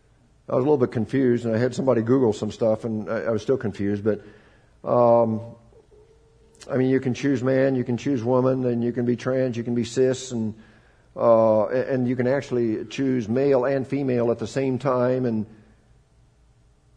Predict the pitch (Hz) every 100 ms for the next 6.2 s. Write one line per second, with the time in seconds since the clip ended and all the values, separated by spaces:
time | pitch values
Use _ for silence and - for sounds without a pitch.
0 | _ _ _ _ _ - - - - -
1 | _ _ _ _ _ - _ _ _ _
2 | _ _ _ _ _ _ _ _ 143 127
3 | 147 - 180 175 - 147 - 143 139 -
4 | 165 156 143 - - 160 156 156 151 -
5 | 147 131 147 127 131 147 139 131 127 127
6 | 120 107